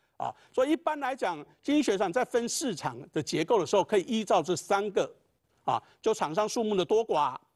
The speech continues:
啊，产-，产品的期质或异质，那能不能长期之下能不能自由进出，我们就可以把市场做一个简单的一个区隔来做分类。那这个分类啊，我们大概可以分为四种，一种是所谓的什么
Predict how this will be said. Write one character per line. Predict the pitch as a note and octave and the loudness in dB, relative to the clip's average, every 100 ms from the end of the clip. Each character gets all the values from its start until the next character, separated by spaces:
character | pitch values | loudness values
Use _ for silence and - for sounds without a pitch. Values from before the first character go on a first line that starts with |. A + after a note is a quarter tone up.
| _ | _
啊， | - C#3+ | -4 -2
产-， | - D#3 G#3 | 0 0 0
产 | - A#3 | -2 -2
品 | A3+ | -2
的 | D#3 | -4
期 | - F#3+ | -6 -4
质 | E3 | 0
或 | F3 B3 | 2 2
异 | C4 | 0
质， | F3+ E3 D#3 F3 - - _ | -2 -4 0 0 -2 -12 _
那 | A3 | 2
能 | G#3 F#3 | 4 2
不 | C#4+ | 4
能 | B3 F3 | 2 2
长 | F#3 A3+ | -2 -4
期 | F#3+ | -6
之 | B3 | 0
下 | A3+ | 0
能 | F#3+ | 0
不 | G#3 | 0
能 | A3 F3 | -2 0
自 | C#4+ | 0
由 | G#3+ | 0
进 | F3 B3 | 2 0
出， | G3+ B3+ C4+ - _ _ _ | 4 4 4 -2 _ _ _
我 | - | -6
们 | D3 E3 - | -4 -4 -2
就 | A3 | -2
可 | - | -2
以 | D#3+ | -6
把 | C3 A#2+ | -6 -6
市 | - | -4
场 | F3+ A#2 | -4 -4
做 | - G3 | 0 0
一 | |
个 | D#3 | 0
简 | C#3+ C3+ A#2+ | -4 -6 -4
单 | D3 D3 | -4 -2
的 | |
一 | C3 | -6
个 | C3+ | -10
区 | - - D#3+ | -10 -8 -6
隔 | D#3 A2+ C3+ | -8 -10 -12
来 | B2 | -8
做 | F3 | -6
分 | D#3 E3+ E3+ | -4 -2 0
类。 | A#3 G3+ - _ _ _ _ | 0 -2 -10 _ _ _ _
那 | B3+ | -2
这 | B3+ | 0
个 | D4+ | 0
分 | D#4+ D#4 | 0 0
类 | D4 | 0
啊， | F3+ C3+ | 0 -6
我 | |
们 | D3+ | -6
大 | E3+ | -4
概 | G#3+ E3 | -4 -4
可 | F#3+ | -2
以 | E3+ | -2
分 | B2+ F#3 F#3 | 0 0 0
为 | B2 | -2
四 | - - A3 | -8 -8 -8
种， | C3 - - _ _ _ _ - | -8 -10 -12 _ _ _ _ -2
一 | D4+ | 0
种 | - F3 | -2 -4
是 | |
所 | A3+ E3 | 0 2
谓 | F#3+ | 2
的 | |
什 | D3 | 2
么 | C3+ | -2